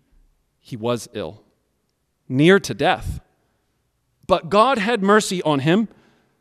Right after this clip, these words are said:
not only on him, but on me also, lest I should have sorrow upon sorrow. I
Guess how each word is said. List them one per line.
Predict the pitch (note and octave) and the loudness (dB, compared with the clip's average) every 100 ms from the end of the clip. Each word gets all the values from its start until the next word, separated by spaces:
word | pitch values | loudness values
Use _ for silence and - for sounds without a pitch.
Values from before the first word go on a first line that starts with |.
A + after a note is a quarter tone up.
| _ _ - | _ _ -8
not | G3 A#3 | -2 2
only | B3 A#3 | 4 4
on | G#3 | 4
him, | E3+ A3 F3+ | 4 4 2
but | F#3 - _ _ _ | 0 -4 _ _ _
on | D3+ E3 | -2 2
me | G3+ | 2
also, | C4 C#4+ - F2+ A#2+ _ _ _ _ _ _ _ _ _ _ _ - | 0 -2 -8 -14 -16 _ _ _ _ _ _ _ _ _ _ _ -6
lest | C#3 D3+ | -4 -2
I | C3 | -2
should | E3 C#3+ | -2 -2
have | A2+ | -2
sorrow | - C#3 C#3+ C#3+ | -2 2 4 2
upon | C3+ - B2+ B2 | -2 -4 -4 -2
sorrow. | D3 C#3 D3 C#3+ B2+ | 0 2 2 0 -2
I | C#3+ D#3 D#3+ | -2 0 -2